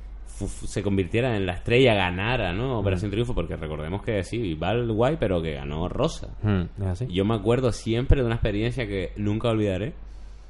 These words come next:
Speaker 1: Yo, mi, mi padre es militar, ¿no? Y yo vivía en un pabellón militar dentro de un, del barrio de Canarias donde vivía. Entonces los padres de mis amigos normalmente eran militares. Y mi, el padre de mi amigo Pepe,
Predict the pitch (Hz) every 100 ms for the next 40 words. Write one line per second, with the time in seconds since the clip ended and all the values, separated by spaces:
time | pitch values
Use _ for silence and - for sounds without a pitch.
0 | - - - 95 104 80 95 90 98 107
1 | 120 110 107 147 139 156 - 92 92 87
2 | 92 95 104 110 110 101 104 98 101 110
3 | 104 92 104 127 127 117 104 98 95 90
4 | 92 90 82 82 85 90 90 90 92 95
5 | 92 90 92 110 147 - - - - -
6 | - - 98 98 95 104 92 90 90 98
7 | 101 95 101 131 - 90 90 95 92 101
8 | 113 123 95 139 143 - - - - -
9 | - - - - - 110 101 101 95 95
10 | 95 92 107 123 131 123 127 113 117 123
11 | 185